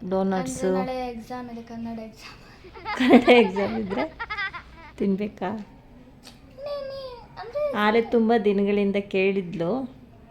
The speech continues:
Speaker 1: ತಕ್ಕೊಟ್ಟಿರ್ಲಿಲ್ಲ. ಇವತ್ತು ಕೇಳಿದ್ಲು, ಸರಿ. ಅಲ್ಲಿ ಯಾರೋ ಬರ್ಬೇಕಾದ್ರೆ ಗಾಡೀಲಿ ತಿನ್ಕೊಂಡ್ ಬೇರೆ ಬರ್ತಾಯಿದ್ರು, ನೋಡ್ಬಿಟ್ಲು. "ಅಮ್ಮ ಕೊಡ್ಸಮ್ಮ, ಕೊಡ್ಸಮ್ಮ" ಅಂದ್ಲು. ಅದರಿಂದ ಇವಾಗ ಕೊಡ್ಸ್ಕೊಂಡು ಸ್ಕೂಲಿಂದ ಕರ್ಕೊಬಂದೆ.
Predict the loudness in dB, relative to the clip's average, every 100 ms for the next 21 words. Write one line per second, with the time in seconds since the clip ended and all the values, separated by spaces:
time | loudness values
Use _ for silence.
0 | -20 -8 -8 -2 -4 -2 -2 -2 -2 0
1 | 2 0 -2 -4 -4 -4 -2 0 0 -2
2 | -2 -4 -4 -4 -2 -2 -2 0 2 4
3 | 4 2 -6 -10 -2 0 2 0 0 0
4 | 0 2 2 2 0 -2 -2 0 0 2
5 | 2 0 0 -2 -4 -2 0 0 -2 -8
6 | -12 -20 -20 -20 -14 -2 2 2 0 -2
7 | -2 -4 -6 -10 -20 -20 -20 -20 -20 -20
8 | -20 -12 -4 0 0 0 -2 -2 -2 -2
9 | -4 -6 -6 -4 -6 -6 -6 -6 -6 -6
10 | -6 -6 -6 -8 -10 -10 -10 -6 -6 -6
11 | -8 -10 -20 -20 -8 -6 -4 -6 -6 -8
12 | -6 -4 -4 -4 -4 -4 -6